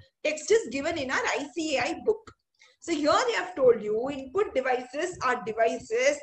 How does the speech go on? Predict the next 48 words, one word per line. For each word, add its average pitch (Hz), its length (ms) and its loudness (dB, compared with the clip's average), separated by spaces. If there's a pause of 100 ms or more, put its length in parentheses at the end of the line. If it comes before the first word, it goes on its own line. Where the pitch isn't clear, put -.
through 302 200 -4
which 403 280 2
we 359 280 0
interact 392 720 0
with 247 160 -10
the 320 100 -2
system. 254 460 -6 (380)
So 370 140 -4
if 349 200 -2
you 440 180 6
want 381 400 4
your 403 160 2
system 403 480 -4
to 427 80 4 (100)
process 359 560 2
something 277 540 -4
and 254 160 -6
give 254 180 -6
you 381 220 6
an 285 240 2
output, 269 480 0
you 381 140 6
must - 260 -2
first 453 440 2
give 349 160 0
an 403 240 -2 (120)
input. 294 320 -2 (380)
So 311 240 -4
using 427 560 4
this 415 160 2
input 349 360 -2
devices 349 460 0
only, 311 240 -2
you'll 427 180 0
be 349 160 2
able 208 280 -4
to 381 160 4
give 311 180 -2
the 339 160 -2
input. 262 320 0 (220)
This 285 180 -4
is 370 240 4
how 285 160 2
you 381 160 4
interact 359 640 -4
with - 140 -12
the 440 140 -2
system. 226 500 -6